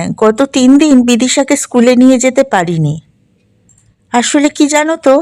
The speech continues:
শরীর মন কোনোটাই বিশেষ ভালো নেই।" "কেন, কি হলো আবার তোমার?"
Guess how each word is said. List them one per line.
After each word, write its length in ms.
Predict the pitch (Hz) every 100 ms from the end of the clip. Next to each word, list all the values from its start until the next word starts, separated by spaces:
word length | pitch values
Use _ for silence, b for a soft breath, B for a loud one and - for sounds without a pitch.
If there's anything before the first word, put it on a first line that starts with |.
| 277 _ _
শরীর 560 | - - 254 254 254 247 247
মন 340 | 226 226 226 233 233 233
কোনোটাই 460 | 202 190 190 233 320
বিশেষ 380 | 302 247 277 262
ভালো 300 | 220 190 175 196
নেই।" 220 | 196 151 - _ _ _ _ _ _ _ _ _ _ _ _ _ _
"কেন, 240 | 311 320 202 - -
কি 140 | - 349
হলো 220 | 349 233 180
আবার 240 | 160 175 180
তোমার?" 300 | 202 196 294